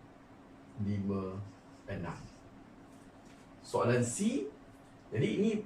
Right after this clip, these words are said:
peraturan log ni lebih senang kalau kamu ada power, turun ke depan, dia akan jadi tiga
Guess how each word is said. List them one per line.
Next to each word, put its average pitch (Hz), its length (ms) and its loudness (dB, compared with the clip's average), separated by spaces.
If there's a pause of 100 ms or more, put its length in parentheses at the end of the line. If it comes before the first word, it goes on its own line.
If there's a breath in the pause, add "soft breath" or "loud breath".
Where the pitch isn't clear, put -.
peraturan 147 480 8
log 147 160 6
ni 196 160 6
lebih 147 80 4
senang 165 240 0
kalau 139 240 8
kamu 139 480 6
ada 123 240 4
power, 180 640 8
turun 135 320 4
ke 117 160 4
depan, 135 400 4
dia 110 160 2
akan 117 160 0
jadi 110 200 2 (200)
tiga 131 720 6